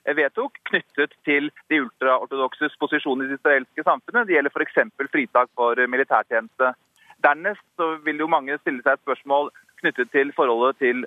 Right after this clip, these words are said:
palestinerne nå. Netanyahu sa selv under valgkampen at det ikke kom på tale, eh, å etablere en palestinsk stat så lenge han er statsminister. Nå har han i tillegg fått inn Naftali Bennett og hans parti som nøkkelfigurer i, i, eh, denne regjeringen,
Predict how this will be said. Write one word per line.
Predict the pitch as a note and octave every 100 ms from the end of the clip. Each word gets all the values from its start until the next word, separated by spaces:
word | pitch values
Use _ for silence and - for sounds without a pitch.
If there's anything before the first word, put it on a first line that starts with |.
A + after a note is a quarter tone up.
| -
palestinerne | C#3+ C#3+ - B2 A2+ B2 C#3
nå. | E3 A#3 A#3 _ - -
Netanyahu | D3+ E3 D3+ C3 D#3 -
sa | C3+ C#3+ -
selv | D#3 F3+ F#3+ -
under | C#3+ C#3+ D3+ D#3+ D#3+ C#3+
valgkampen | C#3+ B2+ D3 C#3 G3+ G3+
at | C#3 D3
det | D3+ E3
ikke | E3+ - C#3
kom | C#3+ C#3
på | D#3+ -
tale, | D#3 A2+ C#3 D3+ - - _
eh, | D3 D3 D3
å | - C#3+ C#3+
etablere | D#3 C#3 C3
en |
palestinsk | C#3+ D3 D3 C#3 C#3+ -
stat | - C3 -
så |
lenge | C#3+ B2+ B2+
han | C#3+ D3+
er | E3
statsminister. | E3 D#3 E3+ F3 - A3 A#3 _ _ C#3
Nå |
har | D3 D3+
han | D#3+
i | -
tillegg | G3+ C#3+ B2+ D3+ -
fått | D3+ -
inn | C3+ C#3+ C#3+ _ -
Naftali | C#3 D3 - C3 C#3+
Bennett | C3+ B2 C#3
og | D3
hans | C#3 -
parti | D3 D3+ D#3+ E3 -
som | D3+ C#3+ D3
nøkkelfigurer | D3 D#3 - B2+ B2 C3 C#3+ D#3 -
i, | C3+ C3+ _ -
i, | C3+ C#3 D3
eh, | D3 D3+ D3+ -
denne | C#3+ C#3+
regjeringen, | D#3+ C#3+ D#3 A#3